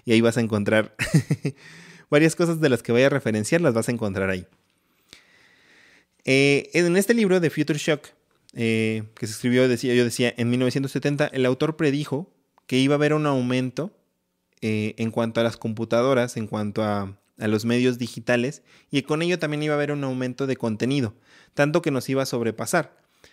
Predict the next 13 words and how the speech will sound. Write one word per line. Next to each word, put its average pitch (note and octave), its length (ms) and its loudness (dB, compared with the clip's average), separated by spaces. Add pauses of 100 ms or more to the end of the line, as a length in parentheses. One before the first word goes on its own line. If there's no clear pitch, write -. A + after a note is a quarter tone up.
(220)
Pero C#3 160 0
así E3 160 0
como G3 220 0
iba F#3 180 0
a F#3+ 40 -2
aumentar D3+ 360 0
el C#3+ 120 -2
contenido, D3+ 640 -4
iban C3+ 240 0
a C#3 40 -2
aumentar A#2+ 380 -2
las B2+ 160 -4
problemáticas A#2+ 1000 -4